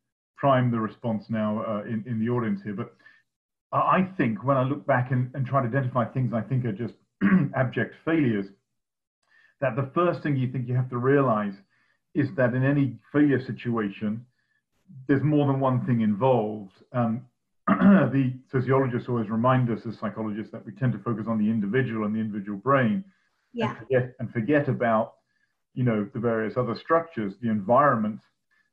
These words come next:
Speaker 1: uh, and society, and all those things that are around us.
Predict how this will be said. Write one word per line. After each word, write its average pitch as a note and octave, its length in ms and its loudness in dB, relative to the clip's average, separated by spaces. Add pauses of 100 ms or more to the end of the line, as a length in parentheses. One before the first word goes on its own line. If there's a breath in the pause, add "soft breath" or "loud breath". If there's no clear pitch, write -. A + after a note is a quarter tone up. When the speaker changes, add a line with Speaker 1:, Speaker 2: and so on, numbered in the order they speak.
(120)
Speaker 1:
uh, G#2+ 340 -2 (340)
and G2+ 120 -8
society, A#2 520 -2
and G#2+ 100 0
all A2+ 80 -2
those A2 160 -4
things A2 220 -4
that G#2 60 -4
are G#2 160 0
around B2 360 0
us. G2 120 -6